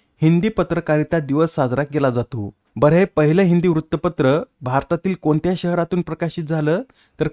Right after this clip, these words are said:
कलकत्ता शहरातून प्रकाशित झालं आणि उदंत मार्तंड वृत्तपत्र पंडित जुगल किशोर शुक्ला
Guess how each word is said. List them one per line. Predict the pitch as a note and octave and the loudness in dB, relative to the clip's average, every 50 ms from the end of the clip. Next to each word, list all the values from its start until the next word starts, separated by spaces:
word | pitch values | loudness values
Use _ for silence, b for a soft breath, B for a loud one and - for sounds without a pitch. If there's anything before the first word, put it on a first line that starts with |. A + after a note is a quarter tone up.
| - | -2
कलकत्ता | - D3+ D3+ C3 - E3 D#3+ - F#3+ G3 | 0 0 0 0 -2 -2 -2 0 -2 -2
शहरातून | - - F3 E3+ E3 D#3+ - - D3+ | -2 -4 -4 -4 -4 -4 -6 -6 -8
प्रकाशित | - - C#3 - C#3+ C#3 - C#3+ C3+ | -6 -6 -6 -6 -6 -6 -6 -6 -6
झालं | C3 D3+ D#3 C3+ B2 B2+ D3 G3 - b b b b b b | -4 -2 -2 0 0 0 -2 -2 -4 b b b b b b
आणि | C3+ C#3+ E3 F3 | 2 2 4 4
उदंत | E3 C#3+ C3 D#3 E3+ F#3+ G3 - | 4 2 2 2 2 2 4 2
मार्तंड | F3+ F3 D#3+ D3+ D3 - - E3+ E3+ E3 | 2 4 4 2 2 0 0 0 0 0
वृत्तपत्र | E3 D3 C#3 C3+ - - D#3 - - - - D3 B2+ C3+ E3+ G#3+ - _ _ _ _ - | 0 -2 -4 -4 -4 -6 -4 -4 -4 -4 -2 0 0 0 0 -2 -4 _ _ _ _ 4
पंडित | C#3+ D3 D3 D3 D#3+ F#3+ E3 C3+ A#2 | 6 6 6 6 4 2 0 0 0
जुगल | D3 C3+ C3 F3 G3 F3+ - | 0 2 2 2 0 0 0
किशोर | E3+ D3+ - D3 C#3+ | -4 -2 -2 -2 -2
शुक्ला | - - G#3+ - - C#3+ B2 B2 C3+ F3+ | -2 -4 -6 -2 0 2 2 2 2 0